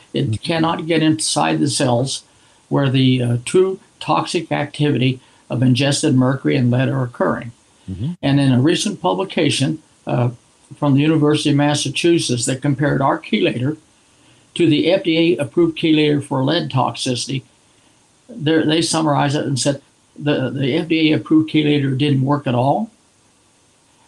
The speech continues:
Speaker 1: whereas ours worked at the lowest concentration.
Speaker 2: Hmm.
Speaker 1: And this is because I am a, I mean, I, I won't back down from anybody. I'm a well thought out chemist. If I do chemistry, I think about it.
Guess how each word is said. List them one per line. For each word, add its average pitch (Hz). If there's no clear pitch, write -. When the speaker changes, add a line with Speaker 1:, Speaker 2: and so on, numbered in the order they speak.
Speaker 1:
whereas 139
ours 143
worked 151
at 135
the 127
lowest 139
concentration. 139
Speaker 2:
Hmm. 110
Speaker 1:
And 147
this 160
is 160
because 170
I 151
am 131
a, 131
I 147
mean, 135
I, 156
I -
won't 160
back 151
down 143
from 139
anybody. 120
I'm 135
a 123
well 160
thought 156
out 139
chemist. 123
If 123
I 170
do 175
chemistry, 160
I 165
think 165
about 113
it. 139